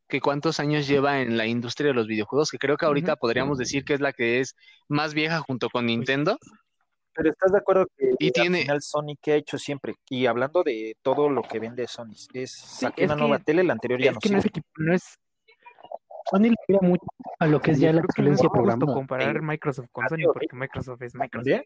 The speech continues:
Speaker 2: Microsoft. <laughs>
Speaker 3: Pues sí.
Speaker 2: Es como si comparara al señor de la tienda de
Speaker 1: Sí,
Speaker 2: la
Speaker 1: es
Speaker 2: esquina
Speaker 1: una
Speaker 2: con Walmart.
Speaker 1: multimillonaria que no.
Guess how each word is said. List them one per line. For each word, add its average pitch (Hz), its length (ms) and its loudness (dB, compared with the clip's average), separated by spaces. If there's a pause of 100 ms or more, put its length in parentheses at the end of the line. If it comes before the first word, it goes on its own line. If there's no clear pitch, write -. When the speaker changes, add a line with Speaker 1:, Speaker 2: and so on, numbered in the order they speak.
(120)
Speaker 2:
Microsoft. - 0 -
<laughs> 226 600 -10 (380)
Speaker 3:
Pues - 160 -8
sí. - 220 -2 (560)
Speaker 2:
Es - 160 0
como 143 240 0
si - 100 4
comparara 135 600 -6
al 131 340 -12
señor 143 260 -12
de 135 80 -10
la 127 140 -8
tienda 139 280 -12
de 131 40 -6
Speaker 1:
Sí, 139 80 0
Speaker 2:
la 143 60 4
Speaker 1:
es 139 80 4
Speaker 2:
esquina 147 140 0
Speaker 1:
una 139 100 2
Speaker 2:
con 131 100 0
Walmart. 135 200 0
Speaker 1:
multimillonaria 104 680 0
que 95 160 -4
no. 104 180 -6